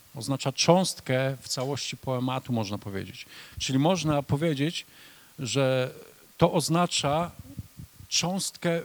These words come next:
Bożej wszechmądrości. Wiecie, mądrość mówi o tym, jak robić rzeczy w taki sposób, aby przynosiły jak największe rezultaty.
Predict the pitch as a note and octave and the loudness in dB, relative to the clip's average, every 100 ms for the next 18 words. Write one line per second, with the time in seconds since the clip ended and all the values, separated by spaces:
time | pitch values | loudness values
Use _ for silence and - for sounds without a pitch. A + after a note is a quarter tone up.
0 | - A2+ C#3+ C#3 - - - C#3 C#3 C#3 | -4 -2 0 0 -2 -4 0 2 4 4
1 | B2+ - - - - - - - - - | 4 2 -6 -8 -12 -20 -20 -20 -20 -20
2 | - - - D3 - D3 G3+ A3+ E3 F3 | -20 -20 -12 -4 2 6 8 6 6 4
3 | - D3+ F3+ D3 C#3+ E3 D3+ - D3+ D3 | 2 2 2 4 2 2 0 4 2 2
4 | C#3 C#3 C3 A2+ C3 B2 - C3 - C#3 | 0 -2 -2 0 2 2 0 -2 -4 -6
5 | C#3+ - - B2+ B2 B2 - C3 - C3+ | -6 -10 -6 -2 -4 -4 -2 -2 0 0
6 | B2 A2+ A#2 A2+ A#2 - A#2+ A2+ A#2+ A2+ | 0 0 -2 -2 -4 -4 -6 -4 -6 -4
7 | A#2 - | -4 -4